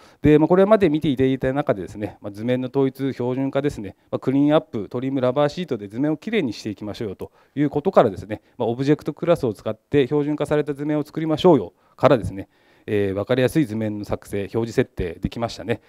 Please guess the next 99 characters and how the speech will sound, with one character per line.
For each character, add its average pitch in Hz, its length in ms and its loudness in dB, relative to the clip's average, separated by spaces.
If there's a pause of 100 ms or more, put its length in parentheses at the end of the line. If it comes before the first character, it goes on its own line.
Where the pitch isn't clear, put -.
(300)
あ 135 80 4
と 135 100 6
は 107 180 8
既 113 140 -4
存 123 240 4
の、 165 320 10
ま 107 100 -6
あ、 - 20 -4
周 113 220 0
辺 113 180 0
地 - 100 -12
形 127 180 6
図 95 320 -10
な 107 140 -4
ど 101 100 -8
を 151 380 2
利 107 100 -4
用 139 140 8
し - 120 -2
ま 143 100 4
し 143 80 2
ょ 190 60 6
う - 40 8
よ - 160 0 (100)
と - 80 -8
か 85 80 -8
で 90 80 -16
す - 80 -6
ね、 131 140 -2 (320)
え 92 240 -4
ー、 - 40 -8
ア 113 60 0
タ 139 100 6
ッ 139 140 2
チ 131 220 -2
ク - 140 -2
エ 131 180 4
リ 123 100 -4
に 131 80 0
よ 127 100 0
っ - 20 -6
て、 - 400 -4 (220)
え 98 140 -4
ー、 95 100 -14
既 113 120 -4
存 110 160 0
図 107 80 -6
面、 98 180 -4
関 120 200 0
連 131 120 0
図 131 100 -4
面 143 200 2
の 156 180 2
再 107 240 2
利 104 80 -6
用 87 140 -8
し - 120 -10
ま 123 120 4
し 135 80 2
ょ 160 60 8
う - 20 8
よ 98 140 0 (680)
と - 80 -8
か 87 80 -4
で 90 80 -20
す - 80 -4
ね、 139 160 2 (180)
あ 127 80 -4
と 131 120 0
は 151 240 6
デ 110 140 0
ー - 20 -2
タ 107 160 2
ベ 104 100 -2
ー 98 40 -4
ス - 120 -12
連 104 100 -4
携 92 140 -10
で 90 60 -18
す - 60 -10
ね、 131 280 -4
ま 101 120 -8
あ、 92 40 -6
周 107 180 -10
運 107 100 -6
構 107 160 0
図 98 80 -12
か 123 100 -4
ら 139 120 4
台 104 240 -2
帳 98 240 -8
情 95 180 -8
報 87 300 -10
へ 156 160 6
と - 80 -6
か 92 100 -6
で 85 60 -16
す - 60 -14
ね、 123 160 -6